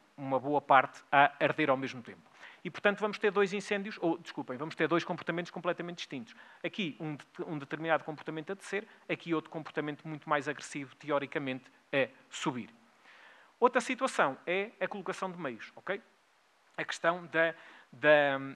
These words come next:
e eu concordo plenamente com o senhor Secretário de Estado com a questão de que não há nada, não há uma vegetação, não há nada que valha a nossa vida, rigorosamente nada, e, portanto, temos que contar sempre com o pior cenário para termos o melhor, digamos assim.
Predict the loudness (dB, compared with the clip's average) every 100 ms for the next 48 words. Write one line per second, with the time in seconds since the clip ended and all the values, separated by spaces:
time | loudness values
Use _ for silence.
0 | -14 -8 -2 -2 0 2 2 0 -4 -2
1 | -4 -8 -10 -8 -10 -2 -2 -2 -2 -4
2 | -4 -12 -8 -8 -6 -10 -10 -10 -8 -2
3 | 6 6 6 6 6 4 -6 -4 0 0
4 | 0 -6 -8 -10 -6 -4 0 0 2 2
5 | 0 -4 0 0 0 -6 -6 -8 -6 -6
6 | -8 -6 -6 -6 -8 -12 -4 -2 -2 -6
7 | -20 -20 -14 -12 -6 -2 -2 -2 -18 -4
8 | -2 -2 -4 -6 -6 _ _ _ _ _
9 | -4 -2 10 10 10 4 -4 -4 -6 -12
10 | -6 0 0 0 4 4 4 -4 -14 -12
11 | -8 -8 -10 -12 -6 -4 -4 -6 -14 -14
12 | -18 -20